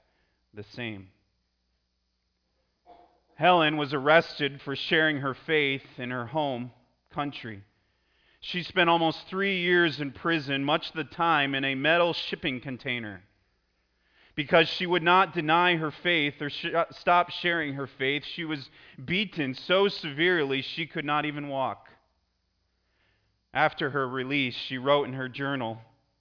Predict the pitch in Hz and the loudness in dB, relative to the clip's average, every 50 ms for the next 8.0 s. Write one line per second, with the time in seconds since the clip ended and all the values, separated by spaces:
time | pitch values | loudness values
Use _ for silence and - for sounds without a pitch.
0 | _ _ _ _ _ _ _ _ _ _ _ _ _ _ _ _ _ _ _ _ | _ _ _ _ _ _ _ _ _ _ _ _ _ _ _ _ _ _ _ _
1 | - 151 151 160 151 - 175 165 165 160 143 131 143 123 123 - - 143 147 160 | -8 -6 -4 -4 -4 -2 0 0 0 0 0 0 -2 -2 -2 -2 -4 -4 -4 -2
2 | 165 147 156 151 135 139 139 143 147 143 139 131 123 120 123 - - 131 123 123 | -4 -6 -6 -8 -8 -8 -6 -4 -4 -4 -4 -4 -6 -10 -14 -12 -10 -12 -10 -6
3 | 127 127 127 123 127 123 120 117 107 104 - - _ _ _ _ _ _ _ _ | -4 -4 -2 -2 0 0 0 -2 -2 -6 -10 -16 _ _ _ _ _ _ _ _
4 | _ _ _ _ _ _ _ _ _ _ - 139 143 139 - - - - 160 165 | _ _ _ _ _ _ _ _ _ _ -10 -8 -8 -8 -8 -10 -8 -4 0 2
5 | 180 180 175 165 160 160 170 165 165 156 151 147 151 151 156 156 147 139 131 123 | 4 4 4 4 6 6 8 8 8 6 6 4 6 6 8 8 8 6 4 2
6 | 123 123 - - - 156 170 180 180 170 147 156 143 - - - - 160 143 147 | 0 -4 -8 -2 4 6 6 6 6 4 2 -2 -4 -6 -8 -12 -8 -4 0 4
7 | 151 156 156 151 139 135 131 - - - - - 151 147 143 135 123 117 113 110 | 4 6 6 4 2 0 -4 -4 -6 -10 -4 0 2 2 2 2 0 -2 -6 -8